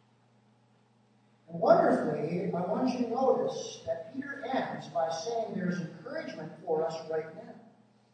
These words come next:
Look what he says here in verses eight and nine. He says that faith gives us Jesus Christ himself right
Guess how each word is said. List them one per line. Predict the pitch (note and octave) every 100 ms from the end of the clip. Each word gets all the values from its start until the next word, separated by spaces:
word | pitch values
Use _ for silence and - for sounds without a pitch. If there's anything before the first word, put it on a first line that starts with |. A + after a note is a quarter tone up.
| _ _ _ _ _ -
Look | D#4 E4
what | D#4+
he | -
says | - C#4 C#4 C4+
here | C4+ - A#3+ - F#3
in | F3+ F3+
verses | G3 G#3 G#3 - -
eight | G3+ G3
and | F3+
nine. | F3+ F3 - - - - - _ _ _ _ -
He | -
says | - D#4 - - - - - - - -
that | G3+ G3+ G3+ G3 - C#4+
faith | D#4+ A#3 - - - -
gives | A#3 - G#3
us | G3+ - - - -
Jesus | - B3+ - - -
Christ | G#3 G3 - F3+ -
himself | F3 - - - - C#3 C#3+
right | A#3 B3+ -